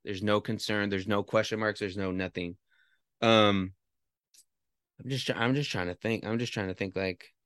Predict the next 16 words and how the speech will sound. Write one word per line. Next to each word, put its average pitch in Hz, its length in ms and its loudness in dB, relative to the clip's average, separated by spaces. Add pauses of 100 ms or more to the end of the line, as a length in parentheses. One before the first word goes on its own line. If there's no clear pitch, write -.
(420)
what 104 160 8
else? 101 160 6
'Cause 110 120 2
we 98 100 0
covered 127 300 2
so 110 200 2
much 107 240 0
of 104 80 -2
it, 101 180 -2 (240)
um, 95 540 -2 (1300)
during 101 240 0
the 95 80 -4
pod, 95 420 -4
during 104 180 -2
the 101 60 -4
podcast. 95 680 -6